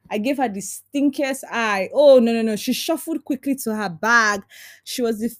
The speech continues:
first babe to leave the class. And that was the end of that. And as she was leaving the class, as God will have it, I was right by the door. Gave her a final dirty look before she left. She too, she looked at me.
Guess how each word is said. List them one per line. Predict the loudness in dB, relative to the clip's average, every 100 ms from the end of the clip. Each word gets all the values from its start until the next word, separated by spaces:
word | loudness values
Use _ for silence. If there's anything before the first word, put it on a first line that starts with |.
| -8
first | -6 -6
babe | -8 -8
to | -8
leave | -8 -10 -12
the |
class. | -16 -10 -8 -8 -12 -14 -14 -14
And | -8 -6
that | -6
was | -6
the | -8
end | -10 -10
of | -12 -12
that. | -14 -8
And | -8 -6
as | -4 -4
she | -4
was | -4
leaving | -4
the | -4
class, | -4 -8 -10 -12
as | -10 -8
God | -6 -6
will | -8
have | -8
it, | -10 -12 -10
I |
was | -10 -10 -8
right | -6 -6 -8
by | -10
the | -10
door. | -6 -6 -6 _ -20 _
Gave | -6 -4
her | -4
a | -4 -8 -8
final | -4 -2 0 -2
dirty | -4 -6 -6 -8 -6
look | -8 -10 -20 -20
before | -8 -6
she | -6 -6
left. | -8
She | -8 -10
too, | -10
she | -10
looked | -10 -10
at | -10
me. | -12